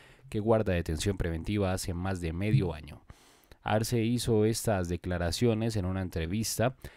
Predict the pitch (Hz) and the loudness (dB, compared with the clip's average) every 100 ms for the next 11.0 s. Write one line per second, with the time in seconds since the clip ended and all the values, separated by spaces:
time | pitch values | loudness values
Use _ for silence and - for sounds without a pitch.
0 | - - 113 104 - 104 107 120 127 120 | -14 -6 -2 -2 0 0 2 0 -2 -2
1 | 95 92 87 110 - 98 90 98 107 - | -2 -2 0 0 0 -2 -4 -4 -4 -4
2 | 101 - 98 113 123 95 95 113 113 104 | -4 -2 0 2 0 -2 -2 0 0 -2
3 | 87 82 82 - 143 113 113 127 135 - | -4 -6 -6 -2 0 2 0 0 -2 -2
4 | 87 82 78 82 - 127 104 107 107 - | -6 -6 -6 -6 0 0 2 2 2 -2
5 | - - _ - 127 143 - 151 - - | -18 -20 _ -4 -2 -2 0 0 -2 -6
6 | 147 143 123 95 107 127 - 131 139 104 | -4 -2 0 0 -2 -4 -4 -6 -6 -8
7 | 87 90 - 113 113 120 90 - 85 101 | -10 -8 -4 -2 -2 -2 -4 -4 -4 -4
8 | - 98 98 98 95 - 92 87 - 82 | -2 -4 0 -2 -2 -6 -8 -6 -6 -4
9 | - 110 104 95 87 90 92 92 95 95 | -2 0 0 -2 -4 -6 -8 -8 -6 -4
10 | 98 104 113 95 87 113 101 110 110 | -2 -2 -2 -2 -2 -4 -2 -2 -4